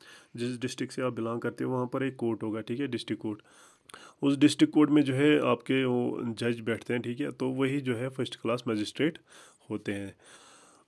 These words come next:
तो अब बात हम करेंगे फर्स्ट क्लास मजिस्ट्रेट की, मतलब वो कौन होते हैं, ठीक है। आपके डिस्ट्रिक्ट में जो भी, अ, आपका डिस्ट्रिक्ट कोर्ट है, वहाँ पर जो जज बैठते हैं, तो वही जो है फर्स्ट क्लास मजिस्ट्रेट होते हैं।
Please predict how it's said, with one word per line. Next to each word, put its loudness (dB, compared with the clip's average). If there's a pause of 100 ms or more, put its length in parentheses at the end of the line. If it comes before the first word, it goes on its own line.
(200)
तो 6
अब 2
बात 2
हम 0
करेंगे 2
फर्स्ट -4
क्लास 0
मजिस्ट्रेट -2
की, -2
मतलब -2
वो -2
कौन -2
होते -4
हैं, -4
ठीक -6
है। -10 (680)
आपके 4
डिस्ट्रिक्ट 4
में 6
जो 0
भी, 4
अ, 0
आपका 0
डिस्ट्रिक्ट -2
कोर्ट -2
है, -2
वहाँ -2
पर -2
जो -2
जज -4
बैठते -6
हैं, -6
तो -4
वही -2
जो -4
है -4
फर्स्ट -4
क्लास -2
मजिस्ट्रेट -6
होते -8
हैं। -8